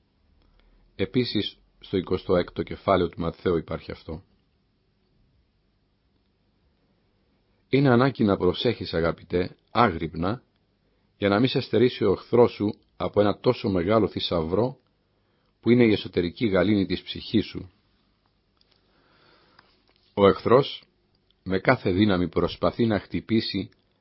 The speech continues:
αυτή την ανάπαυση και ειρήνη και να κάνει την ψυχή μας να ζει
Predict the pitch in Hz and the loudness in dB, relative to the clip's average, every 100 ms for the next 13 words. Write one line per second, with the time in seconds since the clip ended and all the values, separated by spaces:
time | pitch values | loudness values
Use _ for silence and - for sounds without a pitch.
0 | _ _ _ 95 92 135 117 101 92 107 | _ _ _ 0 0 0 0 0 2 2
1 | - 95 - 90 90 85 87 113 92 78 | 0 -4 -6 -4 -2 0 2 0 0 -6
2 | - _ _ _ _ _ _ - 87 82 | -10 _ _ _ _ _ _ -4 -2 0
3 | - 107 90 82 82 - 98 85 85 80 | 0 0 0 -4 -6 -2 -2 -2 -2 -6
4 | 78 110 | -4 -6